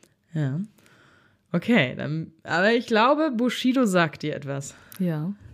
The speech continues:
Speaker 1: Bushido sagt dir etwas. Und wie kennst du dich so in der Künstlerszene aus, wenn wir jetzt von ganz, ganz alten Künstlern sprechen?
Speaker 2: Was ist denn ganz, ganz alt? Sido schon alt? <laughs>
Speaker 1: Nee, nee,
Speaker 2: Schon.
Speaker 1: nee,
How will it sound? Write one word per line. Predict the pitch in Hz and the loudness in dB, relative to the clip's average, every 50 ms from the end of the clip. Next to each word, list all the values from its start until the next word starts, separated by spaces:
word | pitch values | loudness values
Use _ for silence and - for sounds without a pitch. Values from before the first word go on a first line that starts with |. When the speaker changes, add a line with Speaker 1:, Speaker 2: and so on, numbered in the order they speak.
| - - _ | -20 -20 _
Speaker 1:
Bushido | - 175 170 170 175 - - 196 170 170 165 | -8 -4 -4 -4 -4 -2 -2 -2 -2 -2 -2
sagt | 147 147 143 143 143 - | -2 -2 -4 -4 -6 -8
dir | - | -10
etwas. | - - - 147 147 - - | -10 -10 -8 -10 -8 -8 -8
Und | - - 175 185 196 196 190 | -4 0 0 2 2 2 0
wie | 190 190 | -2 -4
kennst | 190 - 185 190 - - | -4 -4 -4 -4 -6 -8
du | |
dich | 170 180 175 - | -8 -8 -8 -8
so | - 170 | -8 -8
in | 165 156 160 160 | -8 -6 -6 -4
der | 151 151 156 | -4 -4 -4
Künstlerszene | 156 - - 220 214 214 - - - 220 214 214 - - 226 214 214 226 233 - 220 | -4 -4 -4 -4 -4 -4 -4 -8 -6 -6 -6 -6 -4 -2 0 2 2 2 0 0 0
aus, | 233 254 311 349 - - 190 | 0 -2 -2 -4 -6 -6 -6
wenn | 175 165 160 | -6 -6 -6
wir | 160 | -6
jetzt | 160 151 143 - - | -8 -10 -10 -12 -14
von | - - - 156 | -14 -12 -10 -10
ganz, | 156 151 175 - | -10 -10 -10 -12
ganz | - - - 180 - - | -12 -14 -14 -14 -12 -10
alten | - - 170 196 247 233 - 196 190 190 | -6 -4 -2 -2 -2 -2 -2 -2 -2 -2
Künstlern | - - 185 196 214 - - 208 196 196 202 | -2 0 0 0 0 -2 -4 -2 -2 -2 -2
sprechen? | - - - 180 185 185 190 220 240 - _ _ _ _ _ _ _ _ _ _ _ _ _ | -4 -6 -8 -6 -4 -4 -4 -4 -6 -8 _ _ _ _ _ _ _ _ _ _ _ _ _
Speaker 2:
Was | - 170 | -2 0
ist | 160 170 160 165 | 0 2 6 6
denn | 196 170 | 6 8
ganz, | 165 165 175 190 | 8 4 4 4
ganz | 170 160 160 165 | 4 2 2 0
alt? | 175 180 190 180 | 0 2 2 6
Sido | 170 196 196 233 247 | 6 6 8 8 6
schon | 208 - 208 190 - | 4 4 2 2 2
alt? | - - 147 196 254 - - _ _ _ _ _ - - | 0 0 -2 -2 -2 -4 -8 _ _ _ _ _ -4 2
<laughs> | - 277 - - 202 208 202 - | 4 4 4 6 4 4 4 6
Speaker 1:
Nee, | 190 214 | 4 6
nee, | 214 214 208 | 6 6 4
Speaker 2:
Schon. | 202 202 | 2 0
Speaker 1:
nee, | 208 190 - - 190 190 196 | -4 -6 -6 -10 -10 -10 -10